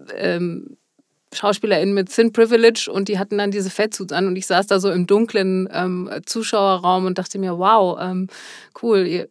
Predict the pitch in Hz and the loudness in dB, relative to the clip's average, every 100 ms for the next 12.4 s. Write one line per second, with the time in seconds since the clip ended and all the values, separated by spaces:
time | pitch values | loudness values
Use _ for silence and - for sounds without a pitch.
0 | - - 165 196 175 180 196 202 180 202 | -14 -10 -2 0 2 0 -2 -2 -4 -4
1 | 196 190 185 202 - 202 185 160 208 - | -2 -2 -2 -4 -4 -4 0 0 0 -2
2 | - 180 175 208 - - _ _ _ _ | -4 -4 -2 -2 -4 -20 _ _ _ _
3 | _ _ _ _ _ - 120 170 170 190 | _ _ _ _ _ -10 -8 -4 -2 -2
4 | 170 175 165 175 - 175 165 175 160 175 | -4 -4 -2 -2 -2 -4 -4 -2 -6 -6
5 | 170 170 170 165 - 160 - - - 165 | -6 -6 -8 -12 -10 -10 -10 -12 -6 -4
6 | 165 - - - - - _ _ _ - | -4 -10 -20 -20 -20 -20 _ _ _ -12
7 | - 175 170 175 165 165 - _ _ - | -6 -4 -4 -4 -2 -2 -6 _ _ -16
8 | - 165 - - 160 190 208 - 170 165 | -12 -8 -6 -2 0 0 0 -2 -4 -2
9 | 180 202 156 151 175 175 165 151 156 185 | -2 -2 -2 -2 -4 -6 -6 -6 -4 -2
10 | 185 175 156 170 185 - 175 180 156 165 | -2 -2 -2 -4 -6 -10 -10 -6 -6 -6
11 | 165 156 156 - 160 - 440 - 175 440 | -6 -6 -6 -6 2 6 6 4 4 4
12 | - - 320 - | 4 4 2 2